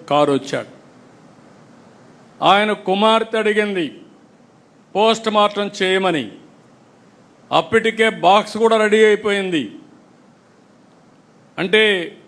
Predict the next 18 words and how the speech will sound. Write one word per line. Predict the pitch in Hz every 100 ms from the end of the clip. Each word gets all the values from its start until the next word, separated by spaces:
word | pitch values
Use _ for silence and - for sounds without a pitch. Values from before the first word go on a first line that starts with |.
| _ _ 131
అతి | 175 - 220
దారుణంగా | 226 190 196 220 220 220 214 208 208
చంపేసి | 180 170 165 202 190 165 113 - - - _ _ _ _ _ _ _ _ _ _ -
మెదడంతా | 135 175 196 220 226 226 214
బయట | 180 196 208
వచ్చే | 214 208 220 208
విధంగా | 196 208 202
గొడ్డలతో | 185 165 175 214 208 214
నరికి | 185 175 180 175 131 - - - _ _ _ _ _ _ _ _ -
రూము, | 175 220 233 226 233
బాత్రూమ్ | 190 190 220 220 220 220
అంతా | 220 220 220
బ్లడ్ | 185 185 180
అయిపోయి | 208 202 196 165 123 - - _ _ _ _ _ _ -
దాన్నంతా | 190 202 196 196 202 226
కడిగి | 220 - 175 196 180 185 117 - - _ _ _ _ _ _ _ _ -
బాక్స్లో | 151 202 220 - 220 220
పెట్టి | 220 185 185 190 135 101